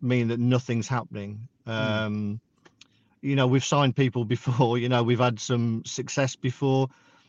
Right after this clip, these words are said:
Speaker 1: It's a job title at the end of the day, and I know it means that, you know, there's a,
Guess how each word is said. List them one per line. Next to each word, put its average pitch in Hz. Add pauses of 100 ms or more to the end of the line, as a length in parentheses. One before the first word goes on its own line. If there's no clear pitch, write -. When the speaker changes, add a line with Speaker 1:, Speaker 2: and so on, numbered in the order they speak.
(340)
Speaker 1:
It's -
a 151
job 151
title 113
at 110
the 123
end 120
of 107
the 110
day, 113
and 117
I 117
know 120
it 113
means 113 (120)
that, 117
you 120
know, 113
there's 107
a, 113